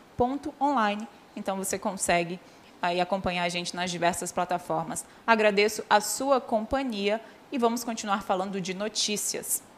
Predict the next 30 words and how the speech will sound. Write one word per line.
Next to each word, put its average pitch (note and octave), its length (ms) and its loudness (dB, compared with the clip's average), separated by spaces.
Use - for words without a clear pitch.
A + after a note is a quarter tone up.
Lisa, A#3 320 4
agora A3 260 8
a - 20 4
gente C4+ 200 -2
fala A#3 180 6
sobre A#3 260 0
educação. G#3+ 760 2
As G3 120 0
escolas A3 460 4
particulares, G3 920 4
há G3 140 6
uma D4 160 0
previsão A3+ 420 0
aí G3 120 2
que A3 80 -2
elas A3+ 180 4
retornem B3+ 480 2
com B3 80 -4
as G3 160 0
aulas F#3 240 2
presenciais G3 640 0
para A#3+ 300 4
o D#4 40 -4
ensino C#4 280 -4
fundamental G3+ 520 0
neste A3 300 -4
mês, F3 240 -4
não E3 80 -8
é E3 60 -6
isso? G3 200 -8